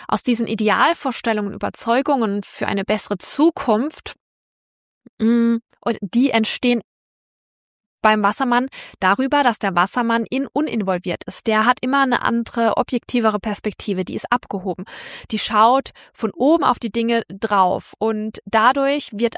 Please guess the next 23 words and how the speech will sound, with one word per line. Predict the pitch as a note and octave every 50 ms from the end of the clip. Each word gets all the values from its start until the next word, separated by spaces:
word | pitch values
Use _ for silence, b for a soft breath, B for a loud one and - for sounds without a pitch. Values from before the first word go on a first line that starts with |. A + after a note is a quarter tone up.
| - -
alles, | G#3 G#3+ A#3+ C4+ C#4+ C#4 - -
all | - A3 A3+
diese | A#3+ A#3+ - G#3+
kleinen | - - - - G#3 G3+ G3+ A3 B3 C#4 D4 C#4+ C#4 B3
Probleme | - - A#3+ F#3+ G3+ G3 G#3 A3 A#3 A#3+ A#3 -
auch | - F#3+ F#3+ G3+ G#3 - B B B B B B
sehr | B - - - G#3+ G#3 A3 A3+ A#3+ B3
viel | - - - - - A3 G#3+ G#3 F#3+ F#3
weniger | F#3+ G#3 A3 A#3+ B3+ B3 G3+ G3 F#3+ F#3 F#3 G#3
wert | - G3 G3 G3+ G3+ G#3+ A3+ A#3+ C#3 - - - - - -
und | - G#3+ G#3+ G#3+ G#3 G#3 G#3+ G#3+ - - B B B B B B -
gleichzeitig | G#3+ G3 G3+ A#3+ - - C4+ A#3 A3+ - -
sieht | - A#3 -
er | - A3+ G#3
auch | G3+ -
die | - A3+ F#3+
großen | - G3+ A#3 B3 - C4
Zusammenhänge | A3 - G#3+ F#3 G#3+ A3 D4 D#4 C#4+ - G3 G3+ F#3+ F#3+ F#3
und | - G3 -
erkennt, | - - G3+ - - - A#3 A3+ A#3+ C#4 D4+ - B B B B B B B B B B B B
was | A#3 A#3 - -
vielleicht | C4+ B3 A#3 A3+ A3+ - -
auch | - G#3 G#3 -